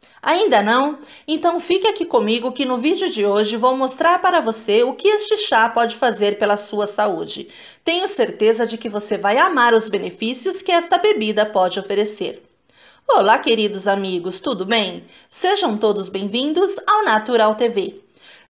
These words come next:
Além de delicioso, o chá de alecrim com gengibre traz muitos benefícios para a nossa saúde.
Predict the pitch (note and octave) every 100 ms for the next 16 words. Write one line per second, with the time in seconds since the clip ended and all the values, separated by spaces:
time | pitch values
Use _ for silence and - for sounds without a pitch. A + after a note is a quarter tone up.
0 | _ G#4 - - - E4 F4+ B4 A4 C4
1 | A3 G3+ - F#3+ G3+ F#3 F3 - A#3+ -
2 | G4+ G4+ D#4+ B3+ A3 G#3+ B3 D4 C#4+ A3+
3 | F#3 F3 - G#3 F3 E3+ - - _ C4+
4 | C4 C#4 C4+ C4 G4+ G#4+ G4+ G4+ G4+ G4+
5 | A3 G#3+ G#3+ - A3 A3 G3 F#3+ G#3 A3+
6 | A#3 F3+ - - -